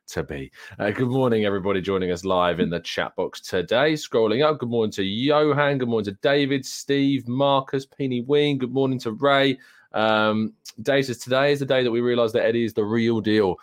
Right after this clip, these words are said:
a proper top-tier striker. His best game ever for us." Uh, Unknown Gamer says, "a hundred K per week now looks like a bargain."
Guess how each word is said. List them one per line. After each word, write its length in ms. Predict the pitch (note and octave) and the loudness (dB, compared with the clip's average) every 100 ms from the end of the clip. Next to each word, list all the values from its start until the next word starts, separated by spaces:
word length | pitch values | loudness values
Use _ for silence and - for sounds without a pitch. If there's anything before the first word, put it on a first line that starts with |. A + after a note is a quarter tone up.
| - - | -16 -14
a 60 | F#2+ | -14
proper 420 | - - A#2 A#2 | -6 -2 0 -2
top-tier 600 | - - - - A#2 G#2 | -6 -8 -8 -6 -4 -2
striker. 560 | - G#2+ F#2+ F#2 E2+ E2 _ _ - | -2 0 0 0 -6 -8 _ _ -12
His 180 | F2 | -10
best 500 | - G2 F2+ - - A#2+ | -4 -2 -2 -8 -16 -4
game 360 | F#2 E2 E2 - - | -2 -2 -4 -10 -4
ever 460 | F#2 D#2 D#2 D2+ - _ | -4 -2 -6 -8 -10 _
for 340 | - E2 D2+ | -8 -6 -4
us." 320 | D2+ D2 - - - - | -6 -8 -12 -20 -20 -12
Uh, 160 | F2+ F2 | -4 -2
Unknown 240 | F2+ E2 | -2 -4
Gamer 280 | E2+ E2 E2+ | -4 -4 -4
says, 180 | - E2 | -4 -4
"a 60 | D#2+ | -4
hundred 300 | F2 E2+ D#2 | -4 -6 -6
K 200 | E2+ E2 | -4 -4
per 140 | F2 | -4
week 280 | F#2 F#2+ - | -4 -4 -4
now 120 | E2 | -4
looks 240 | F2+ F#2+ | -4 -6
like 160 | G#2 G2 | -8 -4
a 60 | C3 | -4
bargain." 760 | - D3+ F#3 E3+ A#2 G#2+ F2 | 2 4 6 4 4 0 -2